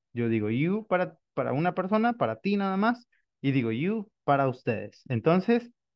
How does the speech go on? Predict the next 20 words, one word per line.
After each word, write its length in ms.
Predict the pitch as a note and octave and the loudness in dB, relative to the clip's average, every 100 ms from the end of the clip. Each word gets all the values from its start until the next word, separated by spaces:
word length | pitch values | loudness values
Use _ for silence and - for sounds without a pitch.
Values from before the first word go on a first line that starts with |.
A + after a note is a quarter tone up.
| _ | _
eh, 680 | C3+ C3 B2 A#2+ A#2 A2 G#2 _ _ _ | -2 2 2 2 2 0 -4 _ _ _
ese, 240 | D3+ D#3 F3 | 0 2 2
¿verdad? 340 | E3+ E3 E3 | 2 2 2
Es 160 | C#3 C#3 | -2 -4
otro 240 | D3 D3 | -2 0
de 80 | C3+ | 0
los, 220 | B2 A2 - - - _ - | 0 -4 -8 -20 -20 _ -6
digamos, 360 | A#2+ C3+ C#3+ | -2 -2 0
de 80 | C3+ | -2
las 140 | B2+ | -4
diferencias 420 | B2 B2+ B2+ C#3+ D3 | -4 -2 -2 -2 -6
que 80 | |
tiene 340 | B2 C3 D3+ D#3 _ _ - | -4 0 -2 -4 _ _ -4
este 260 | A#2+ B2+ | -2 -2
pronombre. 480 | A#2+ D#3 G3 C3 - - | 0 2 4 2 -2 0
Pero, 300 | E3+ C#3+ - _ _ | 2 2 0 _ _
entonces, 520 | C3+ B2+ E3 D3+ - _ _ _ _ | -6 0 0 0 -8 _ _ _ _
para 300 | A2 G#2+ C#3+ | -6 0 0
este 260 | F#3+ G#3 G3 | 0 -2 0
caso, 480 | G#3 G#3 G#3+ G#3 | 0 0 -2 -4